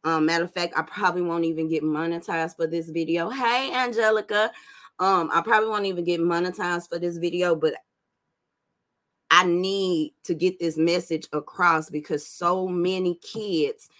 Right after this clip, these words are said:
get stuck in trying to fit in and, and they think somebody got their best interest at heart and they really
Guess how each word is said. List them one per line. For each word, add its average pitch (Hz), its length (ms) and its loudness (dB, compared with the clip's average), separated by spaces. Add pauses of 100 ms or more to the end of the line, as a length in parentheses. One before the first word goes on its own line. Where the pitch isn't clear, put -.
(280)
get 175 220 4
stuck - 500 0
in 170 240 0
trying 185 440 0
to 185 80 -4 (100)
fit 180 260 -2
in 190 460 -4 (380)
and, 185 300 2
and 165 180 2
they 175 100 4
think 196 320 -2
somebody 196 420 0
got 185 300 -2
their 170 140 4
best 185 420 -2
interest 185 420 -2
at 160 160 2
heart 240 520 8 (760)
and 185 140 4
they 160 100 4
really 160 480 4